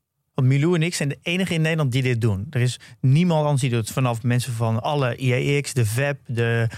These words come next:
maga-, alle andere magazines, noemen ze het allemaal, niemand doet dit. En als mensen het doen, dan moet je, dan moet je daarvoor betalen om het in te kunnen zien. Dus voor mij, wij zijn blijk-, wij zijn de uitzondering. En voor mij, ik begrijp niet dat wij de uitzondering zijn. Dit moet naar mij idee bijna een soort van standaard zijn als je praat over aandelen.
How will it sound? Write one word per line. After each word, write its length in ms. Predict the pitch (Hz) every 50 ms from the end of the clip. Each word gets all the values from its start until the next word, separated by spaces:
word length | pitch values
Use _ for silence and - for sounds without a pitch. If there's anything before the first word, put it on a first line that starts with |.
| - - -
maga-, 320 | 123 117 127 151 147 147 -
alle 200 | - 180 196 196
andere 280 | 180 190 202 196 180
magazines, 240 | 170 175 185 156 139
noemen 200 | 151 175 196 185
ze 60 | 160
het 80 | 170 165
allemaal, 180 | 170 180 151 139
niemand 320 | 147 165 175 160 139 127
doet 160 | 127 156 165
dit. 260 | - 175 185 226 - - - - -
En 120 | - 120 123
als 200 | 135 135 156 147
mensen 260 | 156 156 156 147 -
het 80 | 143 135
doen, 140 | 143 143 135
dan 160 | 135 127 131
moet 120 | 131 127
je, 120 | 139 131 131 - -
dan 100 | - 139
moet 100 | 127 127
je 60 | 123 131
daarvoor 200 | 123 110 117 113
betalen 440 | 113 107 - 127 135 135 120 117
om 80 | 113 113
het 120 | 110 107
in 100 | 139 131
te 80 | 127 113
kunnen 220 | - 113 107 107
zien. 220 | 101 113 113 127 151 - - - - - _
Dus 240 | - 131 120 - - - _ _ - _ _ _
voor 200 | - - - 147
mij, 220 | 131 131 - 131 127
wij 180 | 127 143 156
zijn 200 | 127 131 120 117
blijk-, 280 | 110 123 123 131 113 110
wij 200 | 120 110 120 117
zijn 240 | 113 107 110 104 104
de 120 | 120 123
uitzondering. 680 | 120 120 127 - - 127 120 110 107 110 123 135 -
En 220 | - 117 110 104 98
voor 180 | - - 120
mij, 300 | 110 110 117 117 120 117 - - _ _ _ _
ik 140 | - 143 127
begrijp 260 | - - 160 151 139
niet 140 | 143 156 151
dat 140 | 151 127
wij 140 | 117 135 131
de 80 | 120 123
uitzondering 500 | 139 160 - - - 120 104 101 104 107
zijn. 180 | 104 98 104 -
Dit 300 | - 117 117 120 127 127
moet 160 | 131 131 131
naar 140 | 127 127 117
mij 160 | 123 135 139
idee 180 | 123 110 107 107
bijna 220 | 104 113 117 117
een 60 | 117 110
soort 140 | - 117
van 120 | - - 117
standaard 340 | - - 156 156 160 143 -
zijn 160 | 135 117 117
als 120 | 120 120 -
je 60 | 120
praat 340 | 104 - 135 139 135 127 -
over 220 | 117 113 110 110
aandelen. 440 | - 147 175 165 117 98 92 -